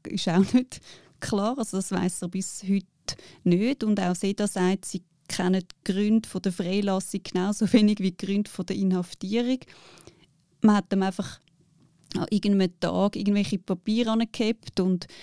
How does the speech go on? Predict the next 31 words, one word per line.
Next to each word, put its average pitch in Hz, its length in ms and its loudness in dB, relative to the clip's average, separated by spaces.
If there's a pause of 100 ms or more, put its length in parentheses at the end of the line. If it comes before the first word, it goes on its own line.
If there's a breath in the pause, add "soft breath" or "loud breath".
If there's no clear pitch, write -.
(160 loud breath)
gesagt, 185 400 -2
er 185 60 2
soll 185 260 -2
die 180 260 -2
unterschreiben. 190 800 -2
Er 196 160 -2
hat 190 220 -2
angenommen, 202 420 -2
dass 190 140 -6
das - 200 -6
irgendwelche 196 380 -2
Verhörprotokolle 202 1500 -2 (360 loud breath)
gsi - 180 0
sind, 226 360 2
hat 196 180 -2
das 190 120 -4
aber 190 140 0
nicht 208 180 0
genauer 196 380 0
können 196 360 0 (420 loud breath)
bestimmen. 233 720 4
Und 196 260 0
dann 196 200 4
hat 196 160 0
man 196 100 2
ihn 190 160 2
in 185 160 4
ein 185 80 0 (540 loud breath)
Auto 208 400 2
gesetzt - 580 -2
und 185 260 2